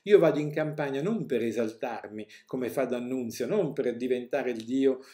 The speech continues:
della natura o chissà che cosa, ma io vado per essere tranquillo, perché la vita è uno stress, ci sono delle passioni dentro di noi che si divertono a fare che cosa? A fare una guerra, quindi ci sono dei conflitti interiori e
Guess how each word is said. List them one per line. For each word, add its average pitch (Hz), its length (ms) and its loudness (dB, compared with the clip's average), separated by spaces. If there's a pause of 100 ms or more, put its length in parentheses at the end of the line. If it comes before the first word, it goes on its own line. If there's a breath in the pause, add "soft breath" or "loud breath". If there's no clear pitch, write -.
(120 loud breath)
della 127 260 0
natura 139 440 2
o 117 40 2
chissà - 380 -4
che 170 140 -4
cosa, 190 380 0 (200 loud breath)
ma 160 120 -2
io 202 140 8
vado 196 300 2
per 170 160 0
essere 165 340 -4
tranquillo, 156 800 -2
perché 139 260 -4
la 151 120 2
vita 185 380 -2 (200 loud breath)
è 139 80 0
uno 147 220 2
stress, 147 640 -4 (220 loud breath)
ci - 120 -6
sono 175 240 0
delle 147 280 4
passioni 156 800 2
dentro 113 340 -4
di 113 120 -4
noi 117 240 -6 (220 loud breath)
che - 120 -4
si 170 220 -2
divertono 143 880 -2 (140)
a 139 100 -4
fare 170 260 0
che 165 140 -2
cosa? 127 280 -2
A 127 40 -8
fare 151 220 0
una 147 140 -2
guerra, 123 560 -4
quindi 151 380 -2 (120)
ci - 120 -14
sono 175 200 0
dei 160 180 4
conflitti 185 720 -2
interiori 160 800 4
e 123 220 2